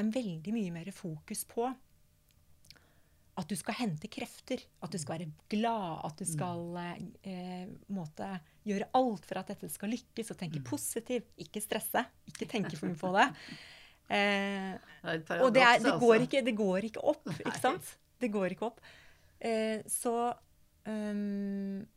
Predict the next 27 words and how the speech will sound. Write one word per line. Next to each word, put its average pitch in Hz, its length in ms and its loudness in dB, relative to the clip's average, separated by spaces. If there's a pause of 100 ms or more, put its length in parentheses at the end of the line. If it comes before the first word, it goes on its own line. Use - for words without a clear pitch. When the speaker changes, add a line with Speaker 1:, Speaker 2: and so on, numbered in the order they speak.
(640)
Speaker 1:
jeg 214 320 2
tenker 196 300 -4
at 180 120 -8
det 208 60 -4
er 208 40 -6
for - 400 -2
mye 226 340 -2
fokus 180 560 -8
på - 240 -6
det, 202 180 -4 (600)
akkurat 214 520 -6
som 202 200 -6
at 226 160 -6 (560)
det 226 160 -8 (160)
er 185 220 -4
bare 196 380 0
barnet 175 540 -4
som 208 140 -6
kan 214 200 -6
løse 196 400 -4
deres 185 340 -8
problemer. 208 500 -6 (120)
Speaker 2:
Mm. 156 220 -6 (1300)
Speaker 1:
Det - 180 -14
er 220 260 2 (100)
ingen, 185 480 -2
finnes 202 360 -6